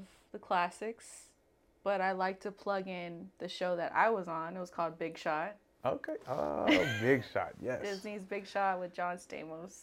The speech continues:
Speaker 2: Yes, I
Speaker 1: Yeah.
Speaker 2: remember that. Okay, why is
Speaker 1: Mm-hmm.
Speaker 2: that your favorite?
Speaker 1: Because it was my first time, um, it was my first time on camera.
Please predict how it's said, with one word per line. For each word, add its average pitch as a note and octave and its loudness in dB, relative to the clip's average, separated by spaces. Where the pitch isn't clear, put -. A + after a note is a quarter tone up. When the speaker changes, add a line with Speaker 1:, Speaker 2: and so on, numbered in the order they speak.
Speaker 2:
Yes, A2 2
I - -16
Speaker 1:
Yeah. - -2
Speaker 2:
remember C3 -4
that. G2+ 2
Okay, A2+ 4
why G#2+ 12
is G#2+ 10
Speaker 1:
Mm-hmm. G#2+ 6
Speaker 2:
that G#2 6
your G2+ -2
favorite? G2 -2
Speaker 1:
Because C4+ 2
it - 2
was C#4+ -2
my D#4 4
first A#3+ 0
time, G3 -2
um, E3 -2
it - -4
was A3 -2
my A#3+ 4
first G#3+ -2
time F#3+ -2
on G3 0
camera. F#3 -4